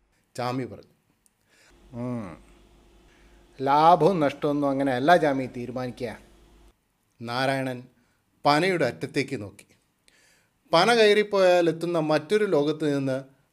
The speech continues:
അത് കേൾക്കാവുന്നവളെ അവൻ തിരഞ്ഞു. ചൂടിൻ്റെ അറ്റത്ത് വെച്ച്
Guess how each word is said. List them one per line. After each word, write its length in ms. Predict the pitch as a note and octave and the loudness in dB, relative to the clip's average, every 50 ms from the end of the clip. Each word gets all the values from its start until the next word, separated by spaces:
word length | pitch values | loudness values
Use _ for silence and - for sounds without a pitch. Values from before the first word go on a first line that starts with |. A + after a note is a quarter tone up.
| _ - | _ -8
അത് 300 | A#2+ B2 C3 E3+ E3 E3 | -6 -4 -4 -4 -6 -4
കേൾക്കാവുന്നവളെ 1000 | C3 B2 A#2+ C3+ C#3 D3+ E3 D#3 D3+ D3+ C#3+ C#3 C3+ B2+ B2+ A#2+ A#2+ A#2 A#2+ - - _ _ - | -2 -2 -2 -2 0 0 0 2 2 2 0 -2 -4 -4 -4 -4 -6 -6 -8 -14 -20 _ _ -14
അവൻ 320 | G#2+ A2+ A#2+ B2 A#2 G2+ | -12 -12 -10 -12 -12 -12
തിരഞ്ഞു. 380 | G2+ A#2 A2 A2 A2 G2 F2 E2 _ _ _ _ _ _ _ _ _ _ _ _ _ _ _ _ _ _ _ _ _ _ _ _ _ _ _ _ - | -14 -14 -12 -12 -12 -14 -14 -18 _ _ _ _ _ _ _ _ _ _ _ _ _ _ _ _ _ _ _ _ _ _ _ _ _ _ _ _ -12
ചൂടിൻ്റെ 600 | - D3 C#3+ E3 F3+ F3+ F3+ F3 E3+ D#3 D#3 D#3 D3 | -6 -4 0 0 2 2 0 0 0 -2 -2 0 0
അറ്റത്ത് 400 | C3+ B2+ - - D3+ - E3+ D#3+ | -2 -4 -4 -6 -6 -4 -2 -2
വെച്ച് 500 | C#3+ C3 C#3 - - C3+ B2+ B2 B2 | -2 -2 -4 -6 -6 -6 -6 -6 -8